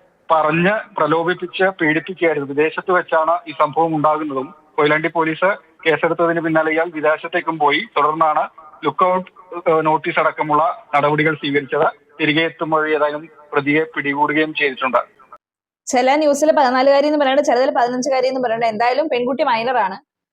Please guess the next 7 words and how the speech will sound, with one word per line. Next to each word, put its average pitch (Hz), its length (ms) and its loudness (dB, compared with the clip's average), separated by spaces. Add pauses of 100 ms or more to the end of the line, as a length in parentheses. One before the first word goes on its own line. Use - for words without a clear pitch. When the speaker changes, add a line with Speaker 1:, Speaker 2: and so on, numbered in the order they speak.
(340)
Speaker 2:
അതിന്റെ 254 220 2
പേരിലാണ് 277 340 4
ഇപ്പൊ 262 120 2
പോക്സോ 240 360 0
കേസ് 247 220 0
എടുത്തിരിക്കുന്നത്. 196 600 -2 (600)
പുള്ളിക്കാരൻ 247 540 0